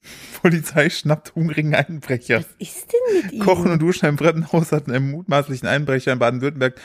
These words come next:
Speaker 1: nicht ausgereicht. Auch geil, dass ich sage, Nordbayern <laughs> in Baden-Württemberg spielt. Naja, am Tag nach der Tat kehrte er am Donnerstag zurück an den Ort des Geschehens und konnte dann geschnappt werden. Eine Bewohnerin meldete sich erneut bei der Polizei und teilte mit,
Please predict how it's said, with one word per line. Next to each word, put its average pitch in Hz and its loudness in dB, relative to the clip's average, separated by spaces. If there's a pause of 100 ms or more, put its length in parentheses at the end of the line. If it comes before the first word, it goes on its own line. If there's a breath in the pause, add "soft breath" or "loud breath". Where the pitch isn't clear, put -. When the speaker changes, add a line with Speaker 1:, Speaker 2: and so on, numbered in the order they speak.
(160 loud breath)
Speaker 1:
nicht 127 -2
ausgereicht. 120 2
Auch 120 2
geil, 123 4
dass 120 0
ich 113 -6
sage, 117 2
Nordbayern 120 2
<laughs> - -20
in 123 0 (120)
Baden-Württemberg 117 -2
spielt. 110 -8 (220 loud breath)
Naja, 139 2 (380 loud breath)
am 165 4
Tag 175 -2
nach 185 0
der 151 2
Tat 120 4
kehrte 165 2
er 139 2
am 135 -2
Donnerstag 147 -2
zurück 160 -2
an 123 0
den 120 0
Ort 123 -2
des - -14
Geschehens 123 -4 (380 loud breath)
und 139 2
konnte 160 0
dann 165 4
geschnappt - -2
werden. 104 0 (260 loud breath)
Eine 135 2
Bewohnerin 165 4
meldete 151 0
sich 139 -8
erneut 127 2
bei 127 2
der 117 4
Polizei 127 -2
und 135 -4
teilte 123 0
mit, 151 -4